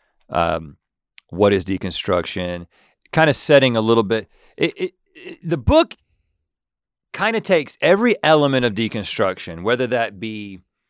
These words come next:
uh, and first of all, let me say, there's a lot that I kind of agree with. Not,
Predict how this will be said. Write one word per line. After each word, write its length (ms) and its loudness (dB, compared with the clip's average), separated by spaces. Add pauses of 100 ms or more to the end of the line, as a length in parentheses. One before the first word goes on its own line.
(520)
uh, 280 -4
and 180 -4
first 160 2
of 20 0
all, 60 4
let 100 2
me 60 0
say, 300 -2 (880)
there's 180 0
a 60 4
lot 360 0
that 120 -4
I 200 2 (260)
kind 300 2
of 80 4
agree 360 4
with. 440 0
Not, 240 2